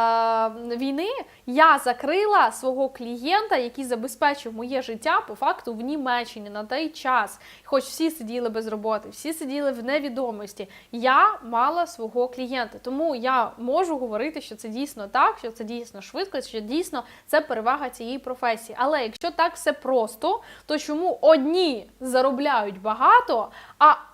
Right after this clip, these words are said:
інші ледве заробляють на покриття свого взагалі побуту? Все просто.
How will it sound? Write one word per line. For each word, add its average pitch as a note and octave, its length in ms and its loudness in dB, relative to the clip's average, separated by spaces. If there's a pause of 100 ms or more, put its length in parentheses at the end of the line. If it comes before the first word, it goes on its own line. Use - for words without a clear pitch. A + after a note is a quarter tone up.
(120)
інші G#4 580 2
ледве C#4 420 2
заробляють A#3+ 640 4
на A#3+ 80 -8
покриття B3 540 0
свого C#4 380 -6
взагалі C4 360 -2
побуту? B3+ 680 0 (680)
Все - 180 6
просто. F#4+ 500 2